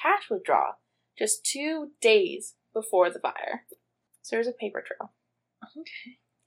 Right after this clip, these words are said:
Speaker 1: Amy, Wilson's daughter, also reported seeing Mark Hawking and Theo Kipri at the stables that day, even though Wilson didn't have any work for them. And they had been caught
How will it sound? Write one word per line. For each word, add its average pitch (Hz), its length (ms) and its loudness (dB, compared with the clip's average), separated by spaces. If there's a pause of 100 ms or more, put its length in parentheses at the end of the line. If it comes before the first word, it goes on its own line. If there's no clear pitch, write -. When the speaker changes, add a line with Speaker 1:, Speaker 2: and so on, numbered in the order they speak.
(300)
Speaker 1:
Amy, 240 520 -2
Wilson's 165 400 0
daughter, 220 500 6 (180)
also 311 380 6
reported 262 460 6
seeing 226 440 -4
Mark 185 380 4 (180)
Hawking 185 480 0
and 185 200 -4
Theo 175 360 0 (240)
Kipri 165 460 0 (360)
at 190 220 2
the 247 80 0
stables 175 480 0
that 175 200 2
day, 196 360 4 (260)
even 285 300 2
though 277 120 6
Wilson 214 560 4
didn't - 220 -4
have 262 160 2
any 254 140 2
work 226 240 2
for - 100 0
them. - 200 -6 (380)
And 254 100 -2
they 269 120 8
had 277 80 4
been 277 200 2
caught 285 340 8